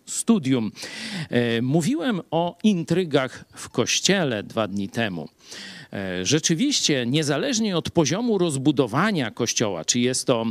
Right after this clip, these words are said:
wielka organizacja odstępcza, spływająca złotem, e, kontak-, konsz-, mająca konszachty z władzą polityczną, gdzie, no, intrygi są na porządku dziennym, także zabójstwa,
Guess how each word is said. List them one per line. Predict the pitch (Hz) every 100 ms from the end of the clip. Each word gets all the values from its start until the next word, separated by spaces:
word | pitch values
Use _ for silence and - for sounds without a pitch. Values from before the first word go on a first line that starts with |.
| 113
wielka | 120 131 151 180 - 135
organizacja | 127 127 135 113 131 156 151 131 113 98
odstępcza, | 101 - 147 202 - - 131 123 95 85 -
spływająca | - - 151 131 135 156 165 151 131
złotem, | 104 139 208 180 139 - - 240 196
e, | - 107 104 98
kontak-, | - 139 120 117 -
konsz-, | 151 143 -
mająca | 135 143 151 143 135
konszachty | - 135 151 147 -
z | 151
władzą | 113 123 190 214 190
polityczną, | 196 196 185 214 - 196 170 - - 151
gdzie, | - - 156
no, | 151 139
intrygi | 147 127 170 143
są | 127 131 127
na | 113
porządku | - 113 123 139 - 113
dziennym, | 113 170 147 147
także | - 92 92 113
zabójstwa, | 107 117 156 220 151 - 127 104 87